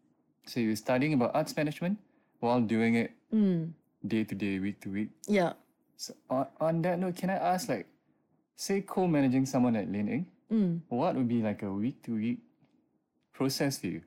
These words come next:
Speaker 1: What happens during the week?
Speaker 2: Well, it's just, like, um, there are, so, like,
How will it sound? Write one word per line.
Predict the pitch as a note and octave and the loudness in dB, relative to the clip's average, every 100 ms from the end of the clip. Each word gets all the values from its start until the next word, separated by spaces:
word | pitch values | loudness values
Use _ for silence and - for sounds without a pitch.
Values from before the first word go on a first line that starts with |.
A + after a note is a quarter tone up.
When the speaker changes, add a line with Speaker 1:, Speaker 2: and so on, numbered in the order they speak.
| _ | _
Speaker 1:
What | B2 C#3 | 0 0
happens | C3 A#2+ - C3 G#2+ | 2 0 2 0 2
during | A2 G2+ | 0 0
the | |
week? | F2+ F#2 - _ _ _ _ _ _ - | -4 -8 -10 _ _ _ _ _ _ -2
Speaker 2:
Well, | C4 C4 C#4 C#4 | 2 4 6 6
it's | B3 G#3 | 4 4
just, | F#4 F4 - - | 2 2 0 -2
like, | F#3+ G3 F#3 D3 - - - - - _ _ - | 0 2 2 0 -6 -16 -16 -16 -20 _ _ -2
um, | F3+ F3 | 2 4
there | F#3+ G3 | 4 4
are, | F#3+ F#3+ | 4 2
so, | G3 | 4
like, | C#4+ G3+ | 4 4